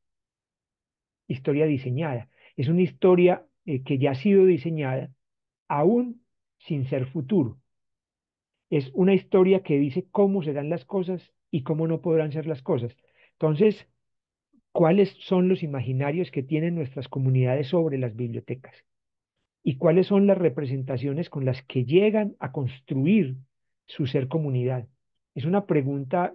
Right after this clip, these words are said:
que me parece que no metodológicamente debemos abordar mucho. Y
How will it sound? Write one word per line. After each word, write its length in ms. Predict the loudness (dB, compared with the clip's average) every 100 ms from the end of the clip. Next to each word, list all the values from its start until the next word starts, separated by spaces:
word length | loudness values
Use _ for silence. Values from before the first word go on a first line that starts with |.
| -10
que 100 | -10
me 120 | -8 -4
parece 360 | -2 -2 -2
que 120 | -4
no 180 | -2 0
metodológicamente 920 | -2 0 -2 0 -2 -4 -6 -6 -2
debemos 280 | -2 -2 -4
abordar 480 | -6 -6 -8 -10 -10 _ _ _ _ _ _ _ -2
mucho. 320 | -2 -2 -12 _ _ _ _ _ _ _ _ _ _
Y 400 | 2 4 4 0